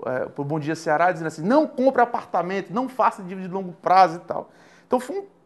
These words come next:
foi um caos, a gente teve que abortar o empreendimento, fomos devolvendo, devolvemos os, o dinheiro de todo mundo, foi um nego-, foi um momento assim super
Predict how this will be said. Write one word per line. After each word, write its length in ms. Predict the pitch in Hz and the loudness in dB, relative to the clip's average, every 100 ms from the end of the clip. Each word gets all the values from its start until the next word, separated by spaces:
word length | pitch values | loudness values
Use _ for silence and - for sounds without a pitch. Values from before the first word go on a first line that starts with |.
| _ | _
foi 100 | 240 | -4
um 60 | 311 | -2
caos, 420 | - 160 208 175 | 0 6 6 6
a 60 | |
gente 200 | 165 175 | 0 -2
teve 220 | - 175 170 | 0 0 4
que 80 | |
abortar 400 | 170 170 170 180 | 4 6 4 0
o 20 | 175 | -2
empreendimento, 760 | 175 175 139 151 196 196 170 - _ _ _ _ _ _ | -4 -8 -6 -4 -4 -4 -8 -18 _ _ _ _ _ _
fomos 200 | 190 170 | -4 0
devolvendo, 840 | 190 165 170 143 180 185 160 147 - - | 0 0 -2 -2 -4 -2 -4 -6 -10 -16
devolvemos 760 | 143 175 170 170 147 190 175 151 | -2 0 2 2 2 -2 -2 -4
os, 240 | 165 143 | -6 -8
o 280 | 160 151 156 | -8 -6 -6
dinheiro 320 | 131 160 165 147 | -6 -2 -2 -2
de 100 | 139 | -2
todo 300 | 185 160 143 | -2 0 -2
mundo, 240 | 170 180 | -4 -4
foi 160 | 190 175 | -4 -4
um 20 | |
nego-, 200 | 165 165 | -4 -6
foi 180 | - 180 | -6 -4
um 60 | |
momento 340 | 170 165 170 165 | -4 -4 -4 -6
assim 240 | - 170 | -6 -10
super 560 | - 240 - 214 - | -8 -8 0 0 0